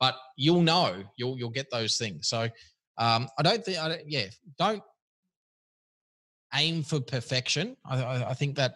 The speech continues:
was part of what I would always do back in the, in the past. Just try and get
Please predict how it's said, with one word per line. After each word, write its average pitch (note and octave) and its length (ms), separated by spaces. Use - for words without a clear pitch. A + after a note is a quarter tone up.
was A#2 400
part A#2+ 180
of A2+ 240
what A#2 140
I A2+ 280
would A2 220
always A#2 480
do A#2 160
back A2+ 220
in A2 100
the, G#2 140
in A2 400
the A2 40
past. C#3+ 460
Just D#3+ 160
try F3 280
and C3+ 140
get C3+ 440